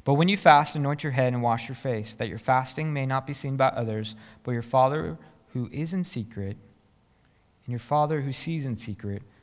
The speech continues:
will reward you." So in contrast to the hypocrites, Jesus is saying is to, to fast for the Father, and you will be rewarded.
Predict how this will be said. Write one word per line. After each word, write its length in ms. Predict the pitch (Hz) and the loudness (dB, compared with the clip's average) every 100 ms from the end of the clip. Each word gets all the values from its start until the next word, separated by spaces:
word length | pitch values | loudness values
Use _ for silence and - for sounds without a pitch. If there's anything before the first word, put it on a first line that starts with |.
| _ - | _ -6
will 500 | 131 120 104 104 - _ - | -2 0 -2 -6 -10 _ -10
reward 680 | 113 123 139 123 107 101 - - _ _ _ | -6 -2 0 0 -2 -6 -12 -20 _ _ _
you." 300 | 135 147 98 98 - _ _ _ _ _ _ _ _ - - | -8 -6 -6 -10 -18 _ _ _ _ _ _ _ _ -20 -2
So 100 | 151 | 0
in 80 | |
contrast 520 | 127 180 196 226 214 180 | 4 6 8 6 6 2
to 40 | |
the 80 | 160 | 2
hypocrites, 680 | 180 135 - 110 - - - _ - - - | 2 -2 0 -2 -2 -10 -18 _ -20 -20 -6
Jesus 240 | 160 175 190 | 0 0 2
is 20 | |
saying 240 | 208 190 | 4 4
is 160 | 175 - | 2 -2
to, 100 | - - - _ _ _ | -8 -16 -20 _ _ _
to 100 | 127 | -6
fast 600 | - 175 190 208 - - | 6 12 12 10 0 -10
for 480 | - 151 143 135 123 - | -2 2 4 2 0 -6
the 80 | 127 | 0
Father, 600 | - 185 160 123 120 131 - - - | 10 10 10 6 0 -4 -14 -12 0
and 220 | 135 143 | 2 4
you 180 | 131 127 | 4 4
will 180 | 131 123 | 4 2
be 340 | 117 110 110 110 - | 0 -2 -2 -6 -8
rewarded. 520 | 131 139 196 190 - | -6 -2 0 -2 -4